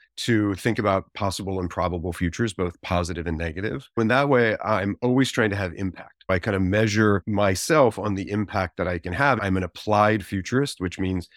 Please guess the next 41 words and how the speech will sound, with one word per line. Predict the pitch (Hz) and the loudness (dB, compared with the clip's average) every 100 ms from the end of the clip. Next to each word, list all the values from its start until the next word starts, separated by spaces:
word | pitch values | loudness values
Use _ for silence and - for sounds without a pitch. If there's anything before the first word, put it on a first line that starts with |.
| - - | -20 -4
I | 104 | 0
don't | 117 | 2
just | 110 - | 0 -2
think | 123 113 | -2 0
about | 101 98 92 | 0 0 -2
the | 101 | -4
capital | 107 101 98 101 | -4 -2 -2 0
F | 160 - | 0 0
future. | 120 104 101 | -2 2 4
I | 98 | 4
really | 101 127 113 | 4 2 2
do | 107 104 | 0 0
work | 95 101 - | 0 -4 -4
with | 92 - | -12 -8
people, | - 143 90 82 110 _ | -4 -4 -4 -8 -12 _
with, | 98 | -6
whether | 90 92 90 | -2 -2 -2
it | 98 | -4
be | 90 90 | -4 -4
individuals | 95 87 92 87 87 82 | -6 -4 -6 -6 -6 -6
or | 87 82 | -6 -6
organizations | 87 85 85 90 87 - 87 85 | -2 -2 0 -2 -2 -2 -4 -4
or | 80 80 - _ - | -8 -14 -20 _ 0
governments | 147 131 120 | 4 4 2
or | 98 | 0
military. | 107 107 107 92 90 85 - _ _ 110 | 0 0 0 -2 -2 -6 -12 _ _ -4
I'm | 117 | 0
really | 135 139 | 4 2
trying | 120 113 107 | 2 0 0
to | 101 98 | -2 -4
enable | 92 101 110 98 95 | -4 -4 -2 -2 -4
people | - 165 - 98 92 87 _ _ | -4 -2 2 2 2 -4 _ _
to | 82 | -10
take | 117 95 87 | -4 -2 0
action. | 90 - 73 87 | -2 -4 -8 0
I | |
don't | 104 131 | 2 2
make | 117 110 _ | 0 0 _
predictions. | 92 85 123 - 123 113 95 | -8 -4 -4 0 2 2 0
I'm | |
not | 92 92 | -2 -4